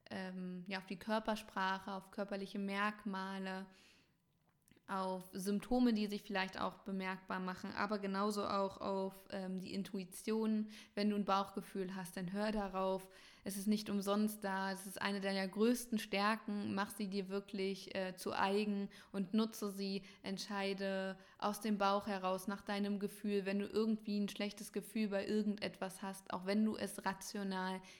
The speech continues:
nicht begründen kannst. Du musst es nicht rational begründen können. Höre auf dein Gefühl, lass dich davon leiten. Deine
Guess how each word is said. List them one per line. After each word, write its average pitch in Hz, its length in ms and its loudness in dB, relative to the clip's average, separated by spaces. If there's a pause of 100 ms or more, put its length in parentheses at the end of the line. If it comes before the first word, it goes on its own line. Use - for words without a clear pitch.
nicht 220 320 -2
begründen 196 560 0
kannst. 190 560 -6 (360)
Du 202 80 0
musst 226 300 2
es 185 160 -8
nicht 190 320 0
rational 190 560 2
begründen 185 500 0
können. 202 400 -2 (560)
Höre 233 340 4
auf 208 120 0
dein 202 200 -2
Gefühl, 220 580 0 (420)
lass 208 240 0
dich 208 160 -4
davon 202 360 -2
leiten. 196 460 -2
Deine 190 440 -2